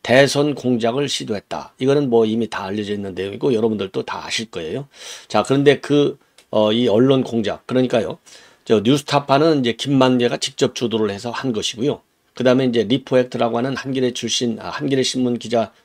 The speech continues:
출신, 예, 허재연이가, 아, 했던 이 공작은 바로 민주당의 김병욱이가 주도를 했다. 이렇게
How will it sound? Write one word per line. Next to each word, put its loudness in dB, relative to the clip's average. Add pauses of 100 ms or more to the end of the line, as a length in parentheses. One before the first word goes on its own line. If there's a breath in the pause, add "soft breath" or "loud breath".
출신, -2
예, -2
허재연이가, 2 (240 soft breath)
아, -6
했던 2
이 -6
공작은 -2 (280 soft breath)
바로 6
민주당의 2
김병욱이가 2
주도를 -2
했다. -10 (280)
이렇게 2